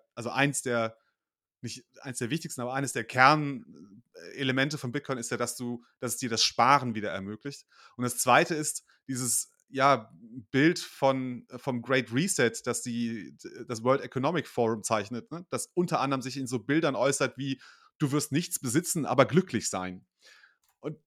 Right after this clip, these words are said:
da, finde ich, macht Alan Farrington einen super Punkt, weil er sagt, „Ja, du wirst nichts benutzen, äh, nichts benut-, besitzen, aber du wirst Dinge benutzen, die irgendjemand anderes gehören“, ne? Also,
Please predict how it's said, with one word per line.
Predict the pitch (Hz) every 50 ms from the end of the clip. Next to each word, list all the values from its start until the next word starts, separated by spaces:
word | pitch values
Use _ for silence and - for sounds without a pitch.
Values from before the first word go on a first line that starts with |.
| _ -
da, | 156 175
finde | 220 220 196 180
ich, | -
macht | 160 143 -
Alan | 151 165 165 151
Farrington | - - 165 160 151 139 - - 139 135 -
einen | 131 139 131
super | 123 120 147 196 - -
Punkt, | - - 156 160 147 139 180 - - -
weil | 127 127
er | 127 123
sagt, | 117 139 143 156 - - - _ _ _ -
„Ja, | 147 139 147 185 180
du | 139 127
wirst | 127 156 156 -
nichts | 170 180 170 -
benutzen, | - 139 139 180 202 - - 139 135 -
äh, | 170 156 143
nichts | 151 160 180 - -
benut-, | - 139 151 190 226 226 - _
besitzen, | - 131 120 139 113 208 240 233 - 208 214 220
aber | - - 143 143
du | 135 139
wirst | 151 151 - -
Dinge | 196 226 214
benutzen, | 156 151 139 175 202 - - 185 185 196 196 _ _ _ _ -
die | 160 165 165
irgendjemand | 143 180 202 202 180 160 - 170 165 151 151 -
anderes | 170 220 220 185 156 120 120 113 - -
gehören“, | 117 104 110 104 98 92
ne? | 107 147 190 190 - -
Also, | 135 139 135 143 131 -